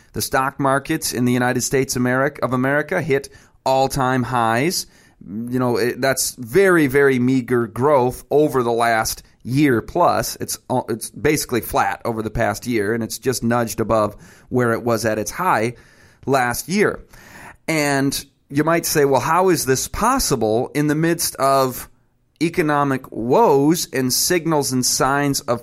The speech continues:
further economic, global economic slowdown?" Well, stock markets across the globe are still down, uh, pretty significantly. The United States is the exception to that,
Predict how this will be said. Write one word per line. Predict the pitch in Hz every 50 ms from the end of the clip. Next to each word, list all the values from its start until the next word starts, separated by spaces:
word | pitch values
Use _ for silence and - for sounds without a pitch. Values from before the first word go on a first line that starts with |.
| -
further | - 151 147 143 143 127 135 123 123 120 - - - - _ _
economic, | 156 151 - 156 143 135 127 127 127 123 120
global | 123 127 143 139 139 139 135 -
economic | 120 - 131 117 113 113 113 107 -
slowdown?" | - - - 170 180 190 190 156 120 104 95 90 - - - - -
Well, | 120 117 113 113 117
stock | - - - 202 269 294 -
markets | 262 220 175 170 -
across | 139 - - 185 165 160 160 -
the | - 139
globe | 123 131 151 151 135 127 123 -
are | - 131 120
still | - - - - 165 151 135 127 120 - - - _ _ _ _ - 113
down, | 117 143 131 113 82 65 - - - _ _ _ _ _ _
uh, | - 107 110 110 107 101 - 113 117 -
pretty | - 196 170 139 131
significantly. | - - 139 113 120 143 139 - 131 - - 120 104 - - 101 - - - _ _ _ _
The | - 135
United | 135 143 156 156 151 135 120
States | - - - - - 240 247 226 - - 143
is | 123 -
the | 139 131
exception | 107 - - - 190 185 - - - 147 120
to | 110
that, | 107 107 104 101 98 101 104 -